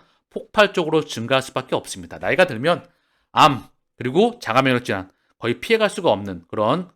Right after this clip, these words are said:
부분이죠. 여기에 미국, 유럽, 일본 이 국가들이 전 세계 재정 적자에 시달리고 있습니다. 미국은 사상 최대 재정 적자, 일본은 말할 것도가 없죠. 그리고 한국 또한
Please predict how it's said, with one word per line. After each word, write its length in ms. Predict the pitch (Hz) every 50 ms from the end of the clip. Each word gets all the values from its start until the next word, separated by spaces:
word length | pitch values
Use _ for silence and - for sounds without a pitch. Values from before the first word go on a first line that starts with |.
| _ _ _ _
부분이죠. 480 | - 117 113 120 107 98 - - 90 - _ -
여기에 540 | 107 117 131 123 135 143 147 156 156 - _ _ _ _ _ _ _ _
미국, 420 | - 120 139 139 156 156 156 - -
유럽, 360 | 120 120 139 143 139 - _ _ _ -
일본 440 | 170 190 190 156 139 117 95 - _ _ _ _ _ _ _ _ _ _ -
이 160 | 113 135 147
국가들이 720 | 147 - - _ - 127 120 113 113 113 143 170 175 170 _ _ _ _
전 200 | - - 113 123
세계 440 | 123 131 120 110 123 135 147 143 - _ _ _ _
재정 420 | - - 113 113 123 117 120 117 110
적자에 460 | - - 110 - - - 123 113 113
시달리고 420 | 110 - - 139 127 123 120 113
있습니다. 400 | 104 95 - - 90 80 82 78 76
미국은 400 | 90 113 131 143 139 160 190 190 - _ _ _ _ _
사상 400 | _ - 131 135 131 165 160 156
최대 480 | - - 202 180 175 170 185 190 - _ _ _ _
재정 340 | - - 117 113 131 127 127
적자, 320 | 123 113 - - - 110 95
일본은 400 | 92 147 180 180 190 185 175 147
말할 240 | 113 107 117 117
것도가 300 | - 123 - - 120 120
없죠. 340 | 101 87 - - 95 85 - _ _ _ _
그리고 220 | - 120 120 123 127
한국 280 | 165 190 180 156 -
또한 280 | - 151 160 196 208